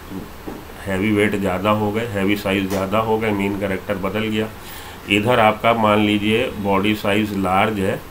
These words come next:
और इधर स्मॉल है, बीच में आपका मिडिल साइज है, ठीक है। तो किसी भी एक तरफ वो शिफ्ट हो जाएगा तो डायरेक्शनल चेंज कराएगा। डिसरप्टिव में उसने दोनों तरफ के, ये पता लग रहा है लार्ज को भी चुना और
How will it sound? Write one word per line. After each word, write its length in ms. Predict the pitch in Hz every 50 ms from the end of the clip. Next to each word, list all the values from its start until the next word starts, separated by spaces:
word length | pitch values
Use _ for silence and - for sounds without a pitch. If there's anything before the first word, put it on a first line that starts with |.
| - - - - - - -
और 240 | - 123 117 113 - -
इधर 340 | 123 117 113 139 139 120 104
स्मॉल 460 | - - - 107 110 117 135 139 135
है, 140 | 127 131 127 - - - - - - - 101
बीच 380 | 98 95 107 110 120 117 -
में 140 | 127 117 107
आपका 420 | 107 104 101 101 98 101 117 135 147 - 113
मिडिल 340 | 101 95 95 92 98 101 101
साइज 340 | 104 107 104 104 104 104 101
है, 100 | 107 107 104 - - - - - - - - - - - - - - - - - - - - - - - - - - -
ठीक 160 | 113 120 123
है। 80 | 131 -
तो 120 | - 110
किसी 300 | 107 - - - - 147
भी 180 | 139 131 135 131
एक 160 | 131 131 131 -
तरफ 180 | 127 131 127 123
वो 100 | 120 120
शिफ्ट 280 | - 123 113 107 -
हो 120 | 120 107 101
जाएगा 300 | 107 110 113 117 143 147
तो 100 | 143 127
डायरेक्शनल 480 | 107 104 101 95 92 - - 104 101 92
चेंज 240 | 101 104 101 98 95
कराएगा। 320 | 101 98 101 98 101 107
डिसरप्टिव 560 | 104 107 107 107 - 120 113 - - 139 135
में 100 | 135 143
उसने 260 | 143 127 - 143 135 120
दोनों 320 | 107 110 107 113 - -
तरफ 320 | - 113 101 95 90 - -
के, 60 | 101
ये 600 | 95 92 - - - - - - - - - 110 104
पता 220 | 98 110 107 117 113
लग 160 | 113 110 117
रहा 120 | 127 127
है 60 | 117
लार्ज 320 | 104 98 98 101 101 101 107
को 100 | 113 110
भी 100 | 113 117
चुना 300 | 110 120 120 120 131 143 - - - - - - - - -
और 240 | 110 104 104 123 131